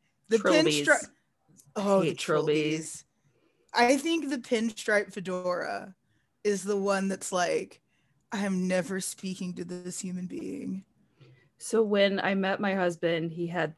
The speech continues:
Speaker 2: three trilbies. And I
Speaker 1: Ugh.
Speaker 2: looked at him and I said, "Oh, I hate those things." And I mean, it was very, it was casual. It was one of those throwaway things.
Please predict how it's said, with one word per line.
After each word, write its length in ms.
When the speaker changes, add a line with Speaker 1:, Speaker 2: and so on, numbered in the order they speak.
Speaker 2:
three 360
trilbies. 760
And 160
I 140
Speaker 1:
Ugh. 60
Speaker 2:
looked 200
at 60
him 140
and 100
I 60
said, 200
"Oh, 120
I 80
hate 340
those 200
things." 460
And 120
I 60
mean, 140
it 100
was 180
very, 380
it 80
was 140
casual. 680
It 80
was 140
one 160
of 60
those 180
throwaway 400
things. 300